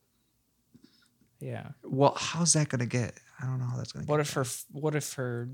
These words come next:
Speaker 1: condition is being afraid of doctors?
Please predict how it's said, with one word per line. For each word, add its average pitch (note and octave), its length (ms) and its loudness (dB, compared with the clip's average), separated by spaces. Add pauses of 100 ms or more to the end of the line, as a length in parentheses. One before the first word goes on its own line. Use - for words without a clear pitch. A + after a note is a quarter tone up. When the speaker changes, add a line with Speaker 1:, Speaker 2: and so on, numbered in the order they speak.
(160)
Speaker 1:
condition C3 460 0
is A#2 300 -2 (100)
being C3 180 -2
afraid A#2 260 -4
of G#2 120 -10
doctors? - 580 -8